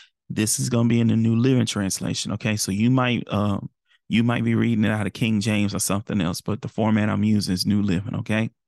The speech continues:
This is what it says of Luke chapter twenty-four, verse forty-four. Then he said, When I was with you before, I told you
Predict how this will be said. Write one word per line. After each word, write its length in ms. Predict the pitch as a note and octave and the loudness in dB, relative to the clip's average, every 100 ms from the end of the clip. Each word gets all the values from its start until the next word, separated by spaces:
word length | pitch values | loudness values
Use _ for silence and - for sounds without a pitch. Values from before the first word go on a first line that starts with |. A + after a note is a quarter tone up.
| _ - - - _ | _ -20 -20 -20 _
This 200 | - B2+ | -2 0
is 100 | C#3 | 2
what 140 | D#3 E3+ | 2 2
it 60 | |
says 420 | C#3+ D3 A#2+ - A2 | 2 2 2 0 -2
of 160 | G#2+ | -2
Luke 240 | G#2+ A#2+ - | 2 0 2
chapter 320 | A#2 A2+ - | -2 -2 -6
twenty-four, 580 | - A2+ B2+ - G#2+ G#2+ | -2 0 0 0 -2 0
verse 240 | G#2 G#2 | -2 -4
forty-four. 640 | - A#2 B2+ - F2+ - - _ - - _ - | -2 -2 -2 0 -2 -2 -8 _ -20 -20 _ 0
Then 240 | C3+ F3+ | 4 4
he 180 | F3 G#3+ | 6 4
said, 400 | - D3+ B2 D#2+ | 4 2 2 0
When 260 | G2+ A#2 A#2 | 2 2 2
I 200 | A#2 D3 | 0 2
was 200 | E3 C#3+ | 2 2
with 260 | C#3+ F#3 - | 2 2 2
you 140 | G3 | 2
before, 500 | F#3+ - - - - - | 2 -2 0 0 0 -2
I 180 | G#2+ G2+ | -4 -4
told 480 | - - G#3 G3+ A#2 | -2 0 4 4 2
you 180 | E2+ | -2